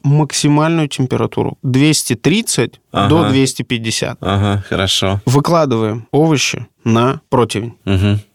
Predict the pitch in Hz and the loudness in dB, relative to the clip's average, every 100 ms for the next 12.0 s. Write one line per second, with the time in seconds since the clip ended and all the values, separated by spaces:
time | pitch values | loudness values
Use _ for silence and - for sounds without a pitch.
0 | _ 170 170 151 131 127 147 135 - - | _ 0 2 2 -2 -2 0 0 -4 -10
1 | _ _ 151 151 160 139 117 - 107 107 | _ _ 0 2 2 0 -2 -4 -4 -2
2 | 120 113 113 180 180 - _ - 185 240 | 0 0 0 -2 -4 -10 _ 0 2 2
3 | 277 - 131 135 143 123 113 131 - 113 | -2 -6 -2 0 0 -2 0 0 0 -2
4 | 113 107 104 - _ _ 131 127 143 131 | 0 0 -2 -6 _ _ -2 2 2 2
5 | 123 120 110 107 - 127 120 110 123 127 | 0 0 0 -4 -4 0 2 0 0 -2
6 | - 127 147 175 170 - 135 120 120 147 | 0 0 2 0 -2 -6 -2 0 2 2
7 | 165 143 - - 135 123 120 113 - 120 | 2 -2 -6 -6 -2 0 0 -2 -4 -2
8 | 147 170 - 131 - _ - 120 139 - | 0 -2 -2 -6 -8 _ 0 2 2 0
9 | 131 127 120 120 - - 117 113 110 120 | -2 0 0 0 -4 -2 0 2 2 0
10 | - _ 123 135 123 113 113 104 117 123 | -4 _ 0 2 2 0 -4 -4 -4 -2
11 | 117 - - 131 117 113 104 - 127 156 | -2 -2 0 0 2 0 -2 -4 -2 -2